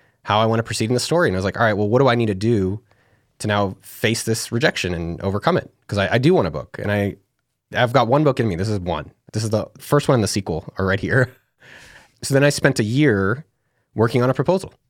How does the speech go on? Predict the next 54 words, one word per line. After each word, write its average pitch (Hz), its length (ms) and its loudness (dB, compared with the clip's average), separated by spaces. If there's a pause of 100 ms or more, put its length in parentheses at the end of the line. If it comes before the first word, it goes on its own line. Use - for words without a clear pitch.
(680)
And 180 220 4
this 208 100 -2
is 269 80 0
available 226 300 0
for 117 160 -2
all 127 140 4
of 120 80 2
us. 95 100 -4
I 117 60 -2
think 190 140 0
that's 196 140 -2
what 139 220 0
this 113 180 -4
book 117 240 -2
really 110 220 0
is 95 160 -4
teaching 90 300 -6
people. 87 200 -6
It's - 100 -4
not 151 240 2 (560)
being 151 200 4
rich 156 180 4
is 156 80 -6
cool, 143 420 4
yes, 107 480 2
and 92 80 -10
all 101 100 -2
that 98 40 -8
stuff, 85 140 -6
but 131 100 0
it's 135 80 -2
really 214 200 4
that 123 220 0
we 135 120 0
can 139 140 0
do 127 100 2
things 120 240 0
we 104 40 0
didn't 107 220 -2
think 98 100 -4
we 101 80 -4
could 85 140 -6
do. 76 160 -8 (640)
And 107 100 -2
we 127 80 2
can 165 100 2
live 156 160 4
lives 139 260 2
that 117 40 -4
we 104 80 0
didn't 110 160 0
think 107 140 -6
we 95 80 -6
could. 80 240 -8